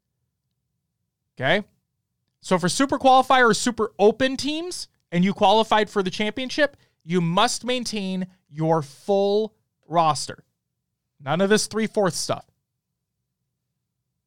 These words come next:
Winkler, great name, by the way, says, "Hey, guys, discovered the cast a couple months ago. Been listening on my commute. First time tuning in live. Good work." Thank you so much, man. Greatly appreciated, and welcome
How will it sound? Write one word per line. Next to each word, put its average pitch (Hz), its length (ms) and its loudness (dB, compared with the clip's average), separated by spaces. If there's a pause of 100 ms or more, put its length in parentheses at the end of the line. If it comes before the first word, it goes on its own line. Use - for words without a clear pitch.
(920)
Winkler, 160 540 0 (220)
great 151 240 0
name, 131 180 -2
by 123 140 2
the 120 80 -2
way, 123 160 0
says, 143 240 -2
"Hey, 220 120 2
guys, 196 240 2
discovered 196 280 -2
the 170 60 -8
cast 214 260 -2
a 190 40 -8
couple 190 200 -2
months 226 240 0
ago. 180 180 2
Been 175 140 -4
listening 226 340 -4
on 208 80 0
my 202 100 -2
commute. 214 340 -6
First 226 320 -4
time 226 200 -4
tuning 233 260 -8
in 202 100 -6
live. 208 280 -2
Good 214 140 -6
work." 254 180 -6
Thank 285 160 -8
you 277 40 -6
so - 140 0
much, 339 220 -4
man. 320 140 -6
Greatly 311 280 -6
appreciated, 262 560 -4
and 220 180 -6
welcome 294 360 -2